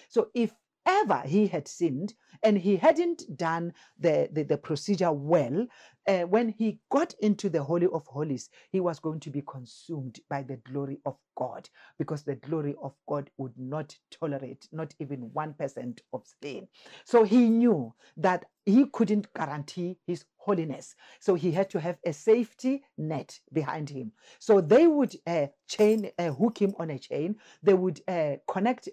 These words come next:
a bell on hi-, on his person so that the bell can ring, and, and then that would tell them that he is moving.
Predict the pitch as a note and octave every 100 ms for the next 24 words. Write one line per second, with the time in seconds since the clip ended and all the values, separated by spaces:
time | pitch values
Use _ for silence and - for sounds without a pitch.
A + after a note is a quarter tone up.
0 | - C#3+ E3+ E3 C3 - _ - F3 D#3+
1 | C#3 - D#3+ C#3 C#3+ - _ - C#3+ -
2 | B2+ G3 _ - - - A3 G3+ F3 F3
3 | C#3+ G#3+ D4 - - F3+ D3 F3+ D#3 F#3+
4 | B3 _ _ - F#3 F3+ E3+ E3 F3 F3+
5 | G3+ A#3+ G3 - - G#3 A3 F#3 D#3 D#3
6 | C#3 F3 E3 - F3 F#3+ F3 A#2+